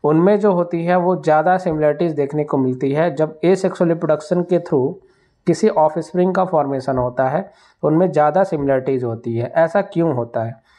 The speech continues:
Asexual reproduction involve only one parent, जी बिल्कुल, एसेक्सुअल रिप्रोडक्शन में केवल एक पेरेंट इन्वॉल्व होता है। Asexual reproduction does not involve gametes, जी, जी बिल्कुल,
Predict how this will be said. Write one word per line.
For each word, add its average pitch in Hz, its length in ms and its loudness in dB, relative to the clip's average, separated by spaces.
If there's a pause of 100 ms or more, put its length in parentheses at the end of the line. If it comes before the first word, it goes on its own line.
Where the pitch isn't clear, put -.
(500)
Asexual 220 500 2
reproduction 196 480 0 (140)
involve 165 480 2
only 143 300 0
one 139 220 0
parent, 156 320 0
जी - 140 -10
बिल्कुल, 127 540 -2 (360)
एसेक्सुअल 175 460 2
रिप्रोडक्शन 165 520 0
में 160 280 -2 (480)
केवल 156 260 2
एक 147 300 -2
पेरेंट 160 320 2
इन्वॉल्व 151 380 2
होता 147 240 -4
है। 151 280 -6 (400)
Asexual 220 380 0
reproduction 190 560 2
does 160 260 0
not 196 200 2 (120)
involve 165 360 0
gametes, 139 400 -4
जी, 135 240 -2 (480)
जी 139 140 2
बिल्कुल, 131 500 -2